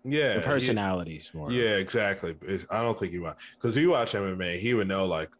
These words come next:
Speaker 1: man, Covington, I just don't see, I just didn't see how Covington was gonna lose this fight unless Jorge landed a fo-, a crazy knockout.
Speaker 2: Yeah,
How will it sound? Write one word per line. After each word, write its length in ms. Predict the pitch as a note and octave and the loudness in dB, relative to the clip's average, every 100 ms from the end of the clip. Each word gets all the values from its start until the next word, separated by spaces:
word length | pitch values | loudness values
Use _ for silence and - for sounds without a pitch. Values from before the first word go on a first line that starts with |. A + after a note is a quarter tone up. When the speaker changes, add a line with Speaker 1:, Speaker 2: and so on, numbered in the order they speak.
| _ | _
Speaker 1:
man, 220 | F#2+ F2 | -6 -6
Covington, 680 | E2 G#2+ F#2 - F2 D#2 D2+ - _ - - - | -4 -2 -2 -2 -6 -6 -12 -18 _ -20 -20 -8
I 140 | - C#3+ | -2 0
just 260 | C3+ C3+ | 2 0
don't 220 | - B2 A2 | 2 0 0
see, 300 | - A#2 - | -4 -4 -4
I 180 | A2+ C3 | -2 0
just 260 | B2+ B2+ A2 | 2 0 0
didn't 260 | A2+ A2+ | 0 0
see 180 | G#2 G2+ | -2 -2
how 180 | G2 F#2+ | 0 -2
Covington 480 | F2+ G2 F#2+ F#2+ F2 | -2 -2 -2 -4 -6
was 140 | E2+ | -6
gonna 200 | - E2+ D#2 | -6 -6 -4
lose 240 | E2 E2 | -6 -6
this 160 | D2 - | -12 -8
fight 220 | D#2+ D2 | -8 -4
unless 300 | A2+ A#2+ A#2 | 0 0 2
Jorge 440 | B2 A2+ G#2+ G2 F#2 - - | 2 2 2 0 -2 -8 -14
landed 480 | - G#2 G#2+ G#2 G2 | -4 0 2 2 2
a 80 | E2+ | 2
fo-, 260 | - G#2+ - - | -2 -6 -4 -4
a 140 | E2+ | -4
crazy 600 | - - G#2 G#2+ F#2+ F#2 | -4 -2 2 2 2 0
knockout. 640 | F2 F2 E2+ D2+ A#1+ - - _ _ _ _ _ _ | 0 -2 -2 -4 -6 -8 -14 _ _ _ _ _ _
Speaker 2:
Yeah, 160 | G#2 | -8